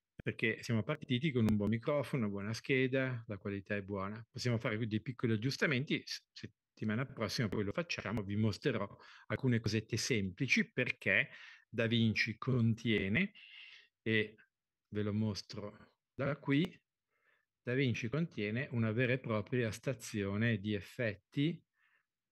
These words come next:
di vario genere, estremamente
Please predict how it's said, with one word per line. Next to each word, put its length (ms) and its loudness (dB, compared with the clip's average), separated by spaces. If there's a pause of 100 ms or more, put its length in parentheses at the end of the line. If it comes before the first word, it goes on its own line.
(100)
di 420 -4
vario 380 -4
genere, 440 0
estremamente 1200 -6